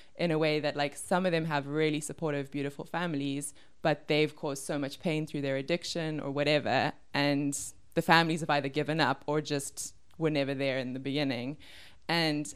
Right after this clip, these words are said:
as these guys start to understand that, that they're loved, and actually often they have to see it in people before they're able to receive it from God,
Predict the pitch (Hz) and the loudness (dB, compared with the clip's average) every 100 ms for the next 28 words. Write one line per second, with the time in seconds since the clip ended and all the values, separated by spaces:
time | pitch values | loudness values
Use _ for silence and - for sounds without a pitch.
0 | - 165 170 151 156 143 165 156 139 143 | 4 4 4 0 -8 2 4 6 4 -2
1 | - 135 135 - 147 147 - 156 151 135 | -4 -6 -6 -8 -6 -6 -6 -4 -2 -2
2 | 131 135 - - - - - 156 135 135 | -4 -6 -10 -14 -20 -20 -4 2 4 2
3 | - - 151 123 - 139 135 139 170 160 | -4 -6 -2 -2 0 0 0 2 6 6
4 | - 156 170 - - - 165 165 190 - | 6 0 -6 -10 -12 0 2 4 2 -2
5 | 185 180 - - 165 170 175 165 - 160 | -2 -2 -2 0 2 2 0 0 -2 2
6 | 156 151 156 - 151 147 143 143 156 147 | 2 2 -4 -4 -2 -2 -4 -6 -8 -6
7 | 147 147 147 - 139 135 143 139 135 139 | -4 -4 -4 -2 -2 -2 -4 -6 -8 -8
8 | 139 139 131 - 143 139 127 143 156 | -6 -6 -6 -6 -8 -4 -2 -2 -2